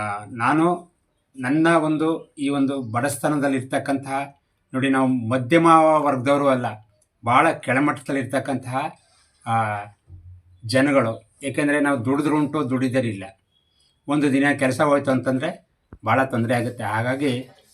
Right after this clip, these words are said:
ನಾನು ವಿಡಿಯೋ ಮಾಡೋದ್ರ ಜೊತೆಲಿ ನಾನು ಮಧ್ಯ ಮಧ್ಯೆ ವಿಡಿಯೋ ಮಾಡ್ಕೊ-, ಇದನ್ನು YouTube-ಅನ್ನು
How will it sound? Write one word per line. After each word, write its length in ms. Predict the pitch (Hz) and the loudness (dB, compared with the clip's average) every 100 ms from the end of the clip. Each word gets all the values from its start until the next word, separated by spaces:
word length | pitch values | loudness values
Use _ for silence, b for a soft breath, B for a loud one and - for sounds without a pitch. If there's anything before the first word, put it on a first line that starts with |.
| - - | -18 -6
ನಾನು 240 | 120 131 | 0 0
ವಿಡಿಯೋ 400 | 113 123 147 170 | 2 2 4 4
ಮಾಡೋದ್ರ 480 | 143 131 147 135 139 | 4 4 4 2 -2
ಜೊತೆಲಿ 840 | 110 123 117 170 123 107 - - _ - - - | -4 -4 2 2 2 -4 -10 -18 _ -20 -18 -8
ನಾನು 280 | 127 147 170 - _ _ _ - | -4 -2 -2 -6 _ _ _ -8
ಮಧ್ಯ 180 | 127 123 | -6 -4
ಮಧ್ಯೆ 240 | 127 135 | -2 -2
ವಿಡಿಯೋ 260 | 123 135 131 | -2 0 0
ಮಾಡ್ಕೊ-, 480 | 120 110 123 117 | 0 -4 -4 -4
ಇದನ್ನು 380 | 107 120 107 107 | -2 -2 -2 -2
YouTube-ಅನ್ನು 720 | 110 139 143 127 123 143 - | -2 0 -2 -2 -2 -6 -12